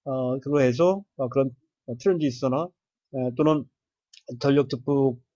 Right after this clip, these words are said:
정-, 전력 증폭기가 기존 기기를 대체한다는 것이죠. 그리고 또 한 가지 중요한 것은 그전에 화웨이에 대한 의존도가 너무 컸습니다. 오십 퍼센트 넘어갔던 것인데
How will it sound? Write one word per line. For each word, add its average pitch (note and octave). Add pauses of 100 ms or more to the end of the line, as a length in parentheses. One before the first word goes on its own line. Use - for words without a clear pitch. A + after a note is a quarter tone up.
정-, D3
전력 C3
증폭기가 C3 (260)
기존 D#3+
기기를 C#3+
대체한다는 B2
것이죠. A2+
그리고 E3+ (280)
또 A3+
한 G#3
가지 G3+
중요한 D#3
것은 C#3
그전에 D#3 (180)
화웨이에 A3+
대한 F3+
의존도가 D3+
너무 C#3
컸습니다. C3+
오십 B2+
퍼센트 D#3+
넘어갔던 B2
것인데 A#2+